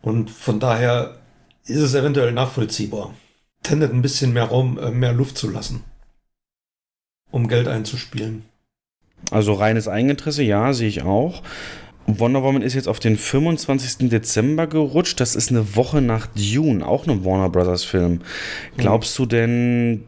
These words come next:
Speaker 2: das wird irgendwie so bleiben? Oder, ich meine, gehen die davon aus, dass wir im Dezember über so weit gelockerte Restriktionen reden, dass, dass beide funktionieren können?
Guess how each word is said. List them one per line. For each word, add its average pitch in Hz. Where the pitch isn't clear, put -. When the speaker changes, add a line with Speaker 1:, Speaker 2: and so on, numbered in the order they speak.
Speaker 2:
das -
wird 127
irgendwie 113
so 104
bleiben? 117
Oder, 131
ich 113
meine, 113
gehen 113
die 123
davon 113
aus, 104
dass 101
wir 110
im 107
Dezember 107
über 107
so 110
weit 113
gelockerte 113
Restriktionen 110
reden, 110
dass, 104
dass 104
beide 98
funktionieren 98
können? 95